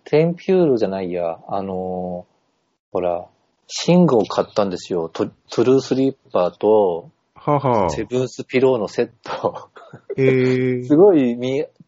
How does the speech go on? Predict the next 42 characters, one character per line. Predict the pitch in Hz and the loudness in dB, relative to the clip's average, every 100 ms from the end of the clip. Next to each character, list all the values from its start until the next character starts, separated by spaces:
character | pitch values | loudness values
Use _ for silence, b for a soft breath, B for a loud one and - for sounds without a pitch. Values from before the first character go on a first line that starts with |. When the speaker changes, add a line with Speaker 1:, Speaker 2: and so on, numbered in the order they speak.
| _ | _
Speaker 1:
東 | - 190 | -2 0
京 | 190 196 | 2 2
だ | 202 | 2
と | 127 | -2
ね、 | 101 | -6
そ | 101 135 | -6 -6
の | 147 | -6
宣 | - 165 | -2 -2
伝 | 165 | 0
を | 160 | -2
ず | 127 160 | 0 -2
っ | |
と | 165 | -2
テ | 160 | -2
レ | 180 | 0
ビ | 143 | 0
で | |
や | 95 | -4
っ | |
て | - | -6
る | 101 | -10
ん | 95 | -10
で | |
す | 82 | -12
け | - | -12
ど、 | 82 - 87 87 | -12 -8 -6 -6
新 | - 139 | -4 -2
潟 | 160 165 | -2 0
で | 175 | 2
は | 147 | 0
や | 95 | -2
っ | |
て | - | -6
な | 113 | -10
い | 95 | -8
で | |
す？ | 76 85 | -10 -6
Speaker 2:
う | 92 160 - _ - | -4 -4 -8 _ -10
ん、 | 139 139 | -8 -6
僕 | 139 180 | -4 -2
ね、 | 156 | -2
シ | - - | -4 -4